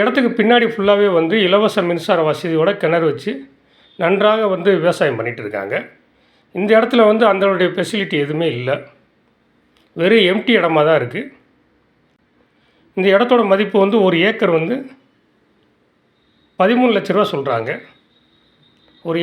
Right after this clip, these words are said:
ஏக்கர் பதிமூணு லட்ச ரூபா. ரேட் வந்து நெகோஷியபிள் தான். நேரடியா நம்ம பாட்டிட்டே உட்காந்து விலை சம்பந்தமாக பேசிக்கொள்ளலாம்.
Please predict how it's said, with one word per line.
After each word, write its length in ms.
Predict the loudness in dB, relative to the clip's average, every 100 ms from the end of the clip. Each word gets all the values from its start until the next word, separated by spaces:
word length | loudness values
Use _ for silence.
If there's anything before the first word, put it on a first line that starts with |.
| 0
ஏக்கர் 260 | 0 0
பதிமூணு 300 | -2 0 0 -2
லட்ச 140 | -4 -4
ரூபா. 160 | -2 -4 -6 -20 _ _ _ _ _ _ _ _ _ _ _ 0
ரேட் 240 | 0 2 4
வந்து 140 | 4 4
நெகோஷியபிள் 460 | 2 2 -2 0 2
தான். 140 | 2
நேரடியா 280 | 2 2 2 2
நம்ம 120 | 0 0
பாட்டிட்டே 360 | -2 -2 -2 -2
உட்காந்து 260 | 0 -2 -2 -2
விலை 140 | -2 -2
சம்பந்தமாக 500 | -2 -2 -2 -2 -2 -4
பேசிக்கொள்ளலாம். 680 | -6 -6 -8 -6 -4 -6